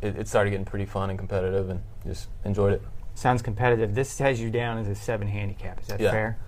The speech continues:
Speaker 1: Yeah, off season, yes, I, I'll probably a seventy ha-, seven handicap. Now, probably, like, nine or ten when I stop playing.
Speaker 2: Any handicap
Speaker 1: Yeah.
Speaker 2: that comes with a long explanation
Speaker 1: Yeah.
Speaker 2: is not a handicap I'm
Speaker 1: Yeah.
Speaker 2: gonna trust on that front.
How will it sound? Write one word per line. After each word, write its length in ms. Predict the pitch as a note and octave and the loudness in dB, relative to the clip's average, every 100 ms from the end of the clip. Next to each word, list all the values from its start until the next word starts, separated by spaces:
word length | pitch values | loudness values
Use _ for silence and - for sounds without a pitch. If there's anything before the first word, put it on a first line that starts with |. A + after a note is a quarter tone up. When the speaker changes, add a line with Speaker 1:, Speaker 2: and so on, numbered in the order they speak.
| - - - - | -6 -6 -6 -2
Speaker 1:
Yeah, 100 | A#2+ | 2
off 220 | G#2+ A2+ | 4 4
season, 320 | - A#2+ A#2 | 4 -2 0
yes, 240 | A2 G2+ G2+ | 2 0 2
I, 100 | G2+ | 0
I'll 140 | - | 0
probably 400 | F#2+ G#2+ G2 G2 - - | -2 2 2 0 -4 -8
a 80 | - | -8
seventy 320 | - A#2 G2+ | -2 0 0
ha-, 100 | G2+ - | -4 -8
seven 280 | - G#2 F#2+ | -2 -2 -2
handicap. 500 | F#2+ F#2+ G2+ F#2 F2+ | -4 -4 -2 -2 -2
Now, 300 | G2+ F#2+ F#2+ | -2 -2 -2
probably, 280 | F#2+ F2 | -4 -2
like, 180 | E2+ - - - | -2 -4 -6 -8
nine 220 | C2 - | -6 -6
or 80 | - | -6
ten 280 | - F#2 F#3 | -4 -4 -2
when 80 | |
I 80 | E2 | -4
stop 320 | F#2+ F#2+ - | -2 -2 -2
playing. 160 | - C#3+ | -2 0
Speaker 2:
Any 120 | D#3 | 2
handicap 300 | C#3+ C3 G2+ | 2 2 0
Speaker 1:
Yeah. 120 | A#2 A2 | -2 -2
Speaker 2:
that 160 | B2+ | -4
comes 240 | - A#2 A2+ | -4 -4 -4
with 80 | |
a 40 | A2 | -2
long 300 | A2 A2+ A#2 | 0 0 -2
explanation 600 | G#2 - A2+ G#2+ G#2 A2 | -6 -6 -4 -4 -4 0
Speaker 1:
Yeah. 80 | A#2 | 2
Speaker 2:
is 60 | |
not 140 | A2+ A2 | 2 0
a 40 | |
handicap 520 | G#2+ A2 G#2+ A2 G#2 | -2 -4 -4 -2 -2
I'm 120 | G#2+ A2 | -2 2
Speaker 1:
Yeah. 160 | A2 | 2
Speaker 2:
gonna 80 | G2+ | 0
trust 360 | - A#2 G#2+ A2 | -2 -4 -2 -4
on 120 | G#2 | -4
that 220 | G#2+ A2 | -4 -2
front. 220 | E3 - | 0 0